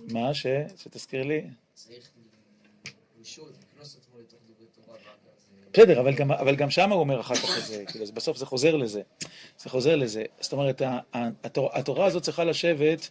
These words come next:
Speaker 1: על הרבה עומק של הר סיני, כאילו, כן? של, זה, זה לא, רגע, כן? אדם ז-, אה, עם ישראל זכה להתגלות, כן? זכה לשמוע את דבר השם, זכה להרגיש את האמירה האלוקית, כאילו, בכל ה-, כן? בכל העוצמה שלה.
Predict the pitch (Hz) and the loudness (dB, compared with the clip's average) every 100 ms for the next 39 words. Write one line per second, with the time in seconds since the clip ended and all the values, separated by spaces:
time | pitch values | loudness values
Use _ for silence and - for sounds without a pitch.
0 | _ - _ _ _ 127 127 123 175 180 | _ -20 _ _ _ -4 -4 0 2 2
1 | 175 - 143 143 139 - 143 131 113 - | 0 -2 -4 -2 -2 -2 0 0 -4 -12
2 | 110 104 135 135 - - _ _ - 120 | -14 -10 -6 -6 -6 -18 _ _ -8 -4
3 | 120 120 - 113 127 123 113 127 180 185 | -2 -4 -6 -6 -4 -2 -2 4 6 8
4 | 170 156 139 143 147 - - 160 143 139 | 8 6 2 0 -4 -12 -14 -8 -8 -8
5 | - - _ - 147 165 143 - 135 - | -14 -20 _ -6 -4 -2 -4 -2 -6 -6
6 | - 160 190 - 170 151 175 156 151 123 | -8 -6 -6 0 0 0 -2 -2 -2 -6
7 | 127 147 113 - - _ _ _ _ - | -4 -2 -2 -6 -18 _ _ _ _ -8
8 | 131 127 139 123 - 143 139 139 147 - | -6 -6 -8 -14 -4 -2 0 -2 -4 -6
9 | 139 143 135 139 135 - 135 117 131 127 | -4 -2 0 0 -2 -4 -4 -2 -2 0
10 | 113 117 156 135 131 123 123 117 - - | -2 -2 -4 -2 -2 0 -2 -4 -12 -20
11 | - - 117 120 147 135 120 139 - 131 | -20 -12 -4 2 2 2 -2 -6 -6 -6
12 | 123 117 - 170 151 135 120 - 165 - | -6 -8 0 0 2 0 -2 -6 -12 -10
13 | - - 131 139 151 - 120 | -4 -4 -4 -2 -2 -2 -4